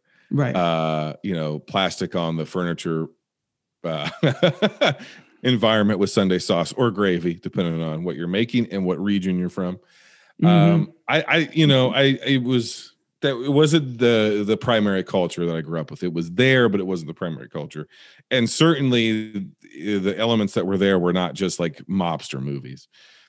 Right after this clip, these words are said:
Speaker 2: Uh, you know, as, as you know, there's more to Italian Americans than just mobster
Speaker 1: Of course.
Speaker 2: movies, despite
Speaker 1: Of course.
Speaker 2: our representation in Hollywood. So, so I didn't grow up with this one. I,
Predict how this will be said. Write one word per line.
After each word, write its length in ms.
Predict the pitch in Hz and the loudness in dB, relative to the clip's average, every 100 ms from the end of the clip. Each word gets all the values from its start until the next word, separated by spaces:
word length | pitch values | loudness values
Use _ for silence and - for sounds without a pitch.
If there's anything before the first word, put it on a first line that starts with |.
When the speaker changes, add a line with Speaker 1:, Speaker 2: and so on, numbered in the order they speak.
| _ - | _ -6
Speaker 2:
Uh, 280 | 92 82 85 - | -4 -2 -6 -6
you 120 | 98 | -4
know, 240 | 78 80 - | -4 -6 -6
as, 300 | 101 87 - | -4 -4 -6
as 280 | 98 92 101 | -6 -4 2
you 200 | 160 139 | 4 4
know, 240 | 107 98 | 4 2
there's 200 | 92 90 | 0 -2
more 220 | 101 92 | -2 -2
to 140 | 90 90 | -2 -4
Italian 360 | 80 90 80 80 | -4 -4 -4 -4
Americans 480 | 80 80 76 80 | -4 -6 -8 -10
than 80 | 78 | -10
just 240 | 76 78 82 | -10 -10 -6
mobster 340 | 80 73 80 | -6 -4 -6
Speaker 1:
Of 80 | - | -4
course. 140 | 139 | -4
Speaker 2:
movies, 220 | 131 - _ _ _ _ - | -6 -12 _ _ _ _ -6
despite 580 | 101 - 127 117 - | -6 0 2 2 -2
Speaker 1:
Of 140 | - 139 | -4 -4
course. 180 | - 120 | -2 2
Speaker 2:
our 120 | 92 | 4
representation 920 | 101 98 98 90 90 95 87 78 76 | 4 2 0 0 -4 -2 -4 -4 -8
in 100 | 78 | -8
Hollywood. 420 | 78 69 65 64 - | -8 -8 -8 -10 -18
So, 340 | - 101 90 - _ - _ _ _ _ _ _ _ - | -4 0 0 -6 _ -20 _ _ _ _ _ _ _ -12
so 560 | - 180 175 175 - - | 2 6 6 6 2 0
I 140 | 175 | 4
didn't 200 | 190 247 | 6 6
grow 260 | 185 190 196 | 6 6 6
up 120 | - | 4
with 140 | 123 | 0
this 260 | - 87 - | 0 -2 -4
one. 360 | 85 80 78 78 _ _ - | -4 -4 -4 -8 _ _ -6
I, 640 | 107 110 113 110 110 107 | -2 2 2 2 0 -2